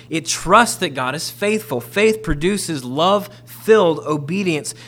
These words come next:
that goes into places of danger when fear says, "Don't do it," because it believes the power, the purpose, and the plan of God. Faith loves and honors God above self.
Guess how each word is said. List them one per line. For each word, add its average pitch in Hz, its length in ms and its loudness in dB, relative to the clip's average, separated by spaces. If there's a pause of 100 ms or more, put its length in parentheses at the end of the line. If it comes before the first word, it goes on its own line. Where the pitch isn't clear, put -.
(100)
that 165 240 -2
goes 208 360 4
into 196 260 -2
places 190 540 -2
of 151 160 -4
danger 160 460 0
when 139 160 -2
fear 196 380 0
says, 160 420 -2
"Don't 185 400 4
do 208 220 0
it," - 180 -4 (640)
because 156 280 -6
it 147 180 -4
believes 143 920 -4 (180)
the - 100 -12
power, 175 640 0 (240)
the - 80 -20
purpose, 143 600 -6
and 131 180 -10
the 135 40 -6
plan 139 480 -6
of 127 180 -12
God. 107 500 -6 (800)
Faith 175 260 0
loves 160 640 0
and 139 180 -8
honors 156 460 0
God 156 440 -2
above 135 460 -2
self. 147 420 -4